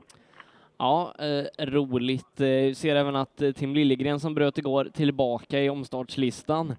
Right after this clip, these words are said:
Eh, Tim som är hemmaförare från Karlskrona som gjorde S M-debut med bravur igår när han var näst snabbast, eh, trimmade junior i sin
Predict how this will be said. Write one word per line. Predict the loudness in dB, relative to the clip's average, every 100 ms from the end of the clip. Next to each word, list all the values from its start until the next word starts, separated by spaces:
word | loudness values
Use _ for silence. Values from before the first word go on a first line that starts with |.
| -12 -20 -20 -4
Eh, | -2 -2 -4
Tim | 0 0 0 -4
som | -6 -2
är | -2
hemmaförare | -2 -2 -4 -2 0 4 4 4
från | 0 -4
Karlskrona | -4 -2 -2 0 -2 -2 -2 -2
som | -4 -6
gjorde | -4 -4
S | -4 -6 -6
M-debut | -6 -6 -6 -6 -8 -6
med | -6 -2
bravur | 0 2 0 -2 -2 0 0 -2
igår | 0 4 4
när | 2 0
han | 0
var | 2 2 0
näst | -2 -4 -6 -12
snabbast, | -8 -4 -2 0 -2 -2 -4
eh, | -4 -4 -20 -20 -20 -10 -2 0 0
trimmade | 2 2 2 0 -2
junior | -2 -2 -2 -2 2 2 2 2
i | -4 -6
sin | -8 -10